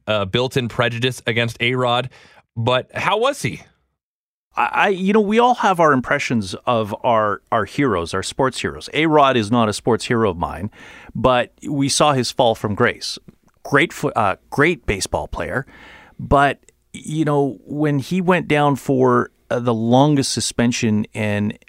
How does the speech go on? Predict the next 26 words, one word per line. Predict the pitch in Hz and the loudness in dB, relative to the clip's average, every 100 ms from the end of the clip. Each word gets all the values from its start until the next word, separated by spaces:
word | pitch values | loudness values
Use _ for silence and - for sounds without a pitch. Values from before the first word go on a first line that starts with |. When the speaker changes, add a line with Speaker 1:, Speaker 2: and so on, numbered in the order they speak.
| - - | -16 -6
Speaker 2:
Major | 127 127 123 | -2 0 0
League | 117 104 | -2 0
Baseball | 117 113 - 104 | -2 0 0 0
history, | 95 - 175 - - 82 87 - - - - _ _ - | 0 0 -2 0 -4 -4 -6 -12 -20 -20 -20 _ _ -8
he, | 156 | -6
he | 143 147 | -4 0
talked | 165 175 - | 2 2 2
about | 180 160 | 0 0
the | 131 | 0
fact | 123 117 - | 0 0 0
that | 117 - - | -4 -6 -10
he | 123 147 | -4 0
had | 143 | -2
to | - | -2
take | 147 | -4
a | 120 | -2
serious | - 147 131 - | -2 0 0 0
look | 135 | -2
at | 147 | -2
himself, | - 90 - - - 110 - - - | -4 -4 -4 -6 -10 -14 -18 -18 -6
and | 110 110 110 110 104 - - - | -2 0 2 0 -2 -10 -20 -16
you, | - 123 | -10 -4
you | 127 135 135 | -4 -4 -2
can | 127 | -2
tell | 120 156 151 | 2 2 2
that | 160 | 0